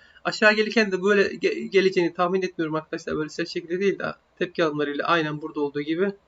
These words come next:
bakın getiriyorlar. Bunlara dedikten sonra destek ve direnç noktalarını verelim.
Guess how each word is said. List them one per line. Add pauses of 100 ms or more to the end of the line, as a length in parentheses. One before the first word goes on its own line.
(220)
bakın
getiriyorlar. (2500)
Bunlara
dedikten
sonra
destek
ve
direnç (920)
noktalarını
verelim.